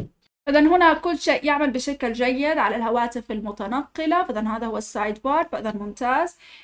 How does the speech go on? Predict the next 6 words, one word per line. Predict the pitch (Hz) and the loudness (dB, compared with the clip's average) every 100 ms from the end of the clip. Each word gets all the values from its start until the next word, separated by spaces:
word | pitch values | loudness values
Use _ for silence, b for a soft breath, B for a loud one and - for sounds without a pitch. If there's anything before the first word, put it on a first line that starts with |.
| B 262 | B -2
الآن | 262 294 262 | 0 2 0
بالنسبة | 254 262 226 | -2 -4 -4
للوضع | 220 226 226 185 | -2 -2 -4 -6
العادي | 202 202 262 220 214 | -2 0 0 -2 -4
ها | 214 | -4
هو. | 220 247 269 330 | -4 -2 0 0